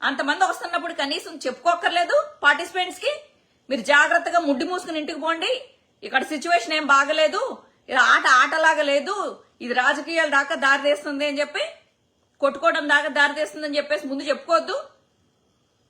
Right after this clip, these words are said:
ఈ పల్లవి ప్రశాంత్ గాడు ఒకడు బెడ్‌షీట్ ని, ఆ, గోసిలాగా పెట్టుకుని ఆడేదో పెద్ద రైతు బిడ్డ, రైతు బిడ్డ అని పోజులు కొట్టుకుంటా, సిచ్యువేషన్ అర్థం చేసుకోకుండా, law and order అంటే ఏంటో తెలుసో స-, తెలీదో కూడా నాకు తెలియలేదు.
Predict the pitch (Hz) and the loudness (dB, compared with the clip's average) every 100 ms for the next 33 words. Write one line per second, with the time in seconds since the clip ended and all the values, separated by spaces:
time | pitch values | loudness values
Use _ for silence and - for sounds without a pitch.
0 | _ 262 285 277 302 370 285 220 - 320 | _ -12 2 2 4 0 0 -2 0 -2
1 | 311 320 285 277 233 254 247 - 359 320 | 0 2 2 2 0 0 -2 -4 -6 -6
2 | 320 294 311 311 _ _ _ _ - 320 | -4 -4 -6 -10 _ _ _ _ -4 -4
3 | 233 262 311 466 339 320 285 277 285 269 | 0 2 4 4 2 2 0 -2 -6 -4
4 | 311 285 269 277 320 294 254 247 294 285 | 0 0 0 -2 -2 -2 0 0 -2 -4
5 | 277 311 277 277 294 285 262 277 262 277 | -2 0 0 -4 -6 -4 0 0 -2 -2
6 | 269 294 285 254 254 233 233 247 269 - | -2 0 -2 -4 -6 -6 0 2 2 -2
7 | - _ _ _ _ _ - 285 359 339 | -18 _ _ _ _ _ -10 -8 2 4
8 | 339 339 277 240 311 302 294 294 277 262 | 4 2 2 2 0 0 0 -2 -4 -6
9 | 262 247 233 254 285 285 _ _ _ _ | -6 -4 0 2 2 -4 _ _ _ _
10 | _ 226 254 320 349 311 302 311 320 311 | _ 2 6 6 6 6 4 2 0 0
11 | 277 285 285 254 269 - 370 320 262 302 | -2 0 0 0 0 -4 -4 -4 0 0
12 | 294 311 302 311 269 233 262 - 262 277 | 0 2 2 2 0 -4 -6 -4 -4 -4
13 | 220 190 | -4 -8